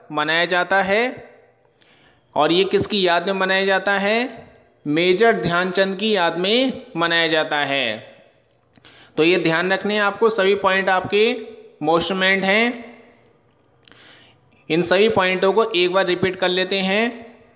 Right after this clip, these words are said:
टोक्यो ओलंपिक पच्चीस मार्च दो हज़ार इक्कीस में शुरू हो जाएंगे। इसमें लिखा है आगे, मशाल रिले, रिले की शुरुआत जापान के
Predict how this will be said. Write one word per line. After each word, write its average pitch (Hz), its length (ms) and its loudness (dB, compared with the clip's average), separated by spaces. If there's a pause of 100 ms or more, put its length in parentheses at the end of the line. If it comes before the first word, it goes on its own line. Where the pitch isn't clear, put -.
टोक्यो 190 400 4 (100)
ओलंपिक 180 560 0 (1000)
पच्चीस 175 540 0
मार्च 190 460 0 (160)
दो 185 220 2
हज़ार 202 340 0
इक्कीस 180 400 -4
में 214 160 0
शुरू 185 260 0
हो 180 120 4
जाएंगे। 196 720 0 (1160)
इसमें 196 280 2
लिखा 202 320 2
है 208 120 0
आगे, 196 480 0 (280)
मशाल 202 560 0
रिले, 185 420 -2
रिले 185 320 0
की 220 160 -2
शुरुआत 190 600 0 (600)
जापान 196 640 0
के 180 220 0